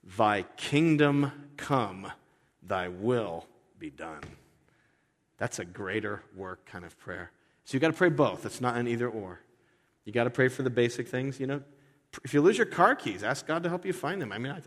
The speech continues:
I do <laughs> that sometimes. But, like, pray that his kingdom would come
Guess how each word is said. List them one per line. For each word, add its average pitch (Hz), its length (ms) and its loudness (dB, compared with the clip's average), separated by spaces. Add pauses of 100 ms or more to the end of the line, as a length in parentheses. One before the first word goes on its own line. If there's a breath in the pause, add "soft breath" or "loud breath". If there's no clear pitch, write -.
I - 40 -10
do 147 120 -10
<laughs> - 120 0
that - 220 0
sometimes. - 680 -8 (760 soft breath)
But, 156 160 -8
like, 151 220 -6 (180)
pray 214 580 0
that 160 140 -4
his 143 180 -8
kingdom 208 560 0
would 120 200 -2
come 202 720 2